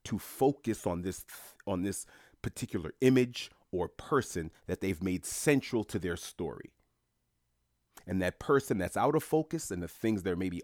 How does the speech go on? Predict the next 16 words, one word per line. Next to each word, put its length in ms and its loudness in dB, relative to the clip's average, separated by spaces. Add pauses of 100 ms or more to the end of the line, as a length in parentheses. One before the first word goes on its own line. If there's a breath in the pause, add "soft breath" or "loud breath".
off 340 2 (240 soft breath)
to 100 -2
the 120 2
right 420 4
or 120 -8 (100)
off 400 2
to 100 -4
the 120 -2
left, 520 0 (340 loud breath)
that's 280 2
what 160 -4
you 80 -2
don't 340 2
pay 180 -2
much 300 -2
attention 560 -8